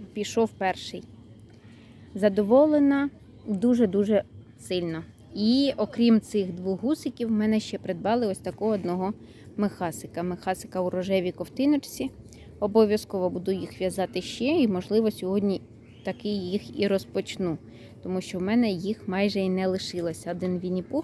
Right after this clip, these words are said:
один мехасик. Малюки такі потрібні. І нарешті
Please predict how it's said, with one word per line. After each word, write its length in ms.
один 280
мехасик. 500
Малюки 360
такі 280
потрібні. 640
І 80
нарешті 680